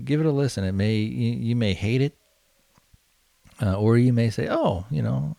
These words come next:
this is, uh, this guy's saying some stuff that kinda makes some sense to me." So anyway, um,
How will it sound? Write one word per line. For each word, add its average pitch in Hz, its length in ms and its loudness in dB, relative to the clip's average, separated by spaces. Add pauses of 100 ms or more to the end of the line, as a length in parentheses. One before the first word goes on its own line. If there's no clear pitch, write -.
this - 200 -16
is, 104 260 -4
uh, 92 240 -4 (1000)
this 113 160 -6
guy's 120 240 -2
saying 127 200 -2
some 113 140 -6
stuff - 240 -6
that - 80 -8
kinda 113 240 -2
makes 107 240 -4
some 101 120 -4
sense 110 320 -6
to - 140 -8
me." 95 160 -10 (760)
So 147 260 2
anyway, 110 840 2
um, 123 760 0